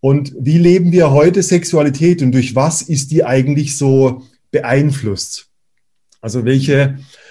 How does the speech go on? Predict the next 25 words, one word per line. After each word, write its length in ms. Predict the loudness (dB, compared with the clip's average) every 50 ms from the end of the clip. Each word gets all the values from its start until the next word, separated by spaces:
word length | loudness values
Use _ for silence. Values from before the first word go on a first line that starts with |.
| _ _ _ _ -2
kulturellen, 880 | 2 2 4 4 4 2 2 4 2 2 2 2 2 2 2 2 0
gesellschaftlichen 720 | 0 -2 0 2 2 2 2 0 -2 -2 -2 -4 -4 -4 -4
Strömungen 1000 | -4 -2 0 2 2 4 4 2 0 0 -2 -2 -2 0 -2 -2 -4 -6 -10 -18 _ _ _ _ _ _ -2
unterbinden 880 | 2 2 4 4 4 2 2 2 0 2 2 2 2 2 0 -2 -2
vielleicht 760 | -2 -2 -2 0 2 2 2 0 0 -2 -6 -14 -18 -18 -18 _ _ -6
etwas, 560 | -6 -6 -4 -4 -4 -2 -2 -2 -2 -4 -4
was 180 | -4 -6 -4 -2
ganz 320 | -2 -2 -2 -2 -4 -4
natürlich 540 | -4 -4 -4 -2 0 2 2 2 2 -2 -4
zu 140 | -6 -6 -6
mir 160 | -4 -4 -6
gehört? 460 | -6 -8 -6 -6 -6 -6 -8 -10 -14 _ _ _ _ _ _ _ _ _ -4
Und 140 | -2 0 0
das 160 | 0 0 0
war 160 | 0 0 0
so 300 | 0 0 -2 0 0 0
in 160 | 0 -2 -4 -2
Kurzform 560 | -2 -2 -2 -2 -4 -4 0 0 2 2 2
mein 240 | 0 0 -2 -2 -2
Einstieg, 680 | -2 -4 -4 -4 -6 -4 -4 -2 -2 -2 -4 -6 -8 -4
mich 180 | -2 -2 0 0
mit 120 | 0 0
dem 120 | 0 -2
Thema 320 | -2 -2 -2 -2 -2 -2 -2
auseinanderzusetzen. 1120 | -4 -4 -6 -6 -4 -4 -2 -4 -4 -6 -6 -8 -6 -4 -6 -6 -6 -8 -8 -8 -8 -10